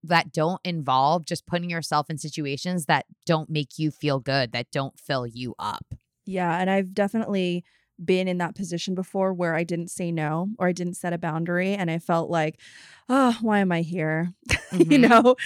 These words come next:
Speaker 2: sitting through, you know, something that I don't wanna be at, and w-, you know, I wasn't really honoring myself because I was afraid to be alone.
Speaker 1: Yeah, yeah. And I mean, all of these really, really, really, really important topics,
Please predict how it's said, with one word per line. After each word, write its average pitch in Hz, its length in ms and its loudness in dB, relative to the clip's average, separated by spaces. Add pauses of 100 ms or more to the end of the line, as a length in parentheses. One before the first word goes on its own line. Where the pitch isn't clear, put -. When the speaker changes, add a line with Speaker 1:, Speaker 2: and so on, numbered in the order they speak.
(180)
Speaker 2:
sitting 226 400 4
through, 196 560 4 (120)
you 202 120 2
know, 170 300 4
something 196 340 0
that 180 80 4
I 180 100 4
don't 170 220 0
wanna 165 240 0
be 156 200 0
at, 139 280 2
and 165 320 -2 (480)
w-, 180 200 -8
you 208 40 4
know, 190 80 2
I 180 100 4
wasn't 180 280 0
really 175 240 0
honoring 165 720 -2
myself 170 480 -2
because 170 340 -2
I 165 120 -2
was 170 140 -2
afraid 165 260 -4
to 170 80 -10
be 175 100 -2
alone. 202 480 0 (100)
Speaker 1:
Yeah, 135 360 -2 (180)
yeah. 151 380 2
And 196 240 -2
I 196 80 0
mean, 196 220 -2
all 185 200 2
of 185 100 0
these 160 280 -2
really, 160 260 0
really, 147 340 -2
really, 139 360 -2
really 143 480 -2
important 143 560 -4
topics, 127 520 -4